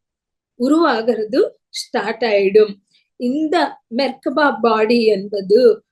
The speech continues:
மற்ற டைமென்ஷன்ஸுக்கு, மற்ற உலகங்களுக்கு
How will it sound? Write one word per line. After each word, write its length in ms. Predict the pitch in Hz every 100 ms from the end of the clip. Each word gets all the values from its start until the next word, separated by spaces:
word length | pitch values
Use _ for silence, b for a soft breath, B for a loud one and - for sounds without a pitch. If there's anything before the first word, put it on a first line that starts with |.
| _
மற்ற 640 | - 247 240 233 - 311 240
டைமென்ஷன்ஸுக்கு, 1300 | 254 233 240 262 214 202 175 190 170 - - 220 233 202 - _ _
மற்ற 480 | 233 240 - 330 302
உலகங்களுக்கு 1120 | 240 277 285 247 233 196 190 - 247 254